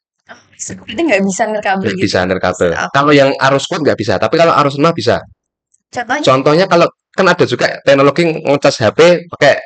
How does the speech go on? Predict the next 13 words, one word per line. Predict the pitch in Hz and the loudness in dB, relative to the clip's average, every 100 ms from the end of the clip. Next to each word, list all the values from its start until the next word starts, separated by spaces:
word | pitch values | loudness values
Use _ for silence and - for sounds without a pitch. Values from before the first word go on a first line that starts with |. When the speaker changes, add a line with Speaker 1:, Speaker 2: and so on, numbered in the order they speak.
| - _ | -14 _
Speaker 2:
nggak | 120 | 0
pakai | 120 - 147 | 2 2 0
kabel. | 165 131 107 _ _ _ _ _ _ _ _ _ _ _ - _ _ _ _ - | 2 0 0 _ _ _ _ _ _ _ _ _ _ _ -20 _ _ _ _ 0
Itu. | 104 98 87 - _ 226 - _ _ _ - | 2 4 2 -4 _ -18 -18 _ _ _ 2
Wireless, | 117 117 110 104 - | 4 6 4 2 2
wireless | 110 113 | 0 2
charging. | 120 113 110 113 101 92 | 0 0 0 0 0 -4
Speaker 1:
Iya, | - 190 180 | -4 -4 -2
iya, | 180 180 143 | -4 -4 0
iya. | 135 160 | 0 2
Speaker 2:
Contohnya | 120 123 131 151 | 0 2 2 4
itu | 151 143 | 4 4
contohnya. | 123 113 107 104 | 2 2 2 2